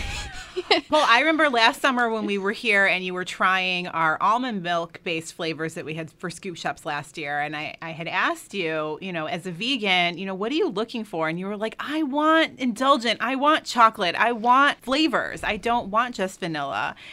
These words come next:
And, you know, we, we thought about that in developing this line as, you know, a line for consumers who,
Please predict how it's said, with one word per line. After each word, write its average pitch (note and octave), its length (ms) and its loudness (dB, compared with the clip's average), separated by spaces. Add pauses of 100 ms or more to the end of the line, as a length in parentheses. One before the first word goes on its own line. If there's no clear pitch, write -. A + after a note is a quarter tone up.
(200)
And, E3+ 520 -2
you F#3 100 -8
know, F3+ 100 -6
we, G#3+ 300 -6 (180)
we A3 100 -8
thought A3 240 0
about E3 260 -2
that D3+ 200 -2
in E3 120 -6
developing E3 520 -4
this E3 220 -8
line F3 480 0
as, D#3+ 500 -6
you F3 140 -10
know, D3 340 -8 (320)
a F#3+ 80 -4
line F#3+ 320 0
for A3+ 160 -4
consumers G#3 680 -6
who, F#3 680 -2